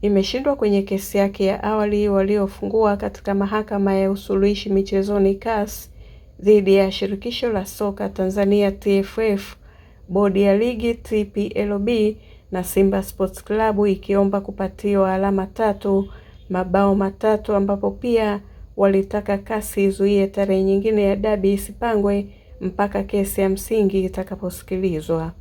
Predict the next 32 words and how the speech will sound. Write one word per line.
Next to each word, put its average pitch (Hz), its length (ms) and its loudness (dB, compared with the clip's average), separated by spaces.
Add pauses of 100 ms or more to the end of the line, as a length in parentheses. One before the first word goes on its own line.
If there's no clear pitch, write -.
(1200)
Hatua 208 360 0
hiyo 294 240 2
ilikuja 208 440 2
baada 196 320 2
ya 196 160 4
Simba 196 360 0
Sports - 420 -8
Club 202 340 0
wana 196 280 2
ubaya 190 420 2
ubwela 202 560 0 (360)
kugomea 202 560 2
mchezo 202 420 0
wa 196 100 2
dabi 196 340 2
ya 190 160 2
Kariakoo 196 880 -2 (280)
uliokuwa 196 600 4
uchezwe 202 480 0
Machi 202 400 0
nane 196 440 2
mwaka 196 260 0
elfu 196 220 -4
mbili 196 260 0
na 190 140 2
ishirini 190 540 0
na 185 140 -4
tano, 202 580 2 (380)
hali 214 380 2
iliyopelekea 202 960 0
wananchi 208 540 0
Yanga 202 480 2